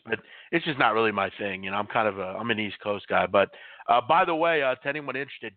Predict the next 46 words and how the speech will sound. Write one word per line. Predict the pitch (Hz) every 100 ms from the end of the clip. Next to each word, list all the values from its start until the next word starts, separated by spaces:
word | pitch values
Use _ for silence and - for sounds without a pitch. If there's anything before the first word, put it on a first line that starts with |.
| -
Cody | - 151 170 190
and | 135 107
Caleb | 143 151 151 117
Martin | 117 131 139 113 107
will | 123 160 160 120 104 - _ _
return | 117 113 - 147 151 139
to | 127
Nevada | 113 101 117 143 110
next | 98 -
year. | 107
That's | 107 160 220
a |
big, | 175 190 160 160 - -
that's | 247 -
interesting. | 294 311 - 117
I | 117 165
actually | - 165
had | 160
them | 143 120
both | 117 175 -
being | 107 98
drafted, | 104 101 - 98
but | 90 110 - _ _ -
I | 127
had |
them | 123
both | 120 120 117
in |
the | 107
second | - 113 92
round. | 117 123 110 - _ _
Uh, | 113
Nevada's | 120 104 139 175 180 131 139
a, | 127
a | 127 -
team | 151 151
to | 131
keep | - 156 -
in | 143
your | 120
mind. | 113 139 131 107 101 _ _ _ -
They | 147
will | 170 165 165
be | 135 139
a | 107 -
top | 123 120